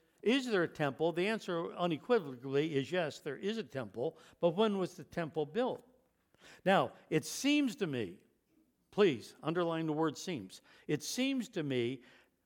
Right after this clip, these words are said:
that a, underlying possibility, is that one of the preconditions of the Jews signing that covenant,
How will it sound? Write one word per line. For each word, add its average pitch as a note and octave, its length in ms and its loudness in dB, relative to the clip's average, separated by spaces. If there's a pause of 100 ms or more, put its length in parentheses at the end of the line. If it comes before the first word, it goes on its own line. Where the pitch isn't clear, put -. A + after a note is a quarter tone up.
(200)
that E3 180 6
a, D#3+ 260 4 (800)
underlying D#3+ 580 2
possibility, F#3+ 920 2 (920)
is G#3+ 520 2 (440)
that E3+ 380 2
one G#3+ 200 2
of A3 140 2
the F3+ 100 2
preconditions F#3+ 1040 -2
of E3 140 -2
the D#3 120 4
Jews F3 460 -2
signing B3 640 0
that E3 320 2
covenant, A2 460 -6